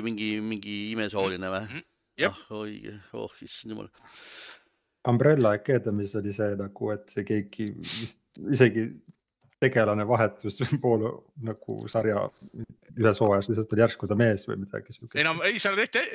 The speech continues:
Speaker 2: see Umbrella Academy's oli see väga hästi tehtud, seal oli, eks ole, see, alguses ta oli Vanja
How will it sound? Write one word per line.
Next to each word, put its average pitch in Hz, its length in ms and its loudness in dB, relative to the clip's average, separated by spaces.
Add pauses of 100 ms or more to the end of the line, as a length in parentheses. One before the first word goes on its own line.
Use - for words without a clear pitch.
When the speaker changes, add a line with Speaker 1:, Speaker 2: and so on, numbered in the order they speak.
Speaker 2:
see 208 300 -4
Umbrella 180 400 0
Academy's 180 340 -2
oli 170 140 -2
see 196 100 2
väga 226 160 0
hästi 190 220 -6
tehtud, 131 260 -2
seal 127 280 -2
oli, 147 200 -4
eks - 240 -6
ole, 156 160 0 (400)
see, 156 180 0 (520)
alguses 160 340 0
ta 147 60 0
oli 147 100 0
Vanja 175 380 4